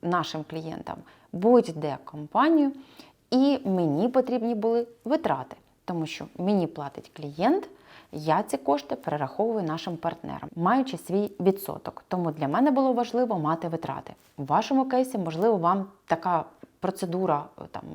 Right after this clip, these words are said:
по зарахуванню витрат не потрібна, і вам буде достатньо фоп. Автоінтерпренер. Єдине, що потрібно, е, пам'ятати, що, можливо, в червні зміняться ліміти,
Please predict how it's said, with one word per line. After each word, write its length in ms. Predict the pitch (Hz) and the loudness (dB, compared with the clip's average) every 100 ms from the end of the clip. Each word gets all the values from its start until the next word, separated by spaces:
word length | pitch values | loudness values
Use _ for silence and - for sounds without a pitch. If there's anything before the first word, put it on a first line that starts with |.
| - - - | -14 -14 -8
по 320 | 180 170 160 | -4 -2 -2
зарахуванню 520 | 165 165 - 165 151 | -2 -4 -2 -4 -2
витрат 340 | 151 151 143 - | -4 -6 -8 -8
не 60 | |
потрібна, 460 | 151 151 226 311 226 | -6 -4 0 2 2
і 40 | |
вам 200 | 180 233 | 2 0
буде 160 | 214 165 | 0 -2
достатньо 440 | 151 - 185 190 | -4 -6 -8 -8
фоп. 280 | 165 - - - _ _ _ _ _ _ _ _ _ _ _ | -8 -6 -8 -12 _ _ _ _ _ _ _ _ _ _ _
Автоінтерпренер. 920 | 196 196 180 165 165 - 175 147 143 - | -2 0 -2 -2 -4 -6 -4 -4 -8 -8
Єдине, 480 | 170 180 185 196 160 | 0 2 4 4 2
що 280 | 151 233 269 | -2 -2 -2
потрібно, 560 | 196 175 175 165 156 - | -2 -2 -2 0 0 -2
е, 140 | 165 151 | -4 -4
пам'ятати, 680 | 160 160 156 156 285 - - - _ _ | -2 -2 -2 -2 -2 -2 -6 -8 _ _
що, 200 | - 180 | -8 -2
можливо, 960 | 147 156 240 247 185 180 170 170 240 320 | 0 4 4 4 0 0 0 0 2 0
в 80 | - | 0
червні 380 | 202 190 175 | -4 -2 -2
зміняться 520 | 160 170 190 160 - 160 | 0 0 0 -2 -4 -4
ліміти, 540 | 165 202 285 - | -2 2 0 0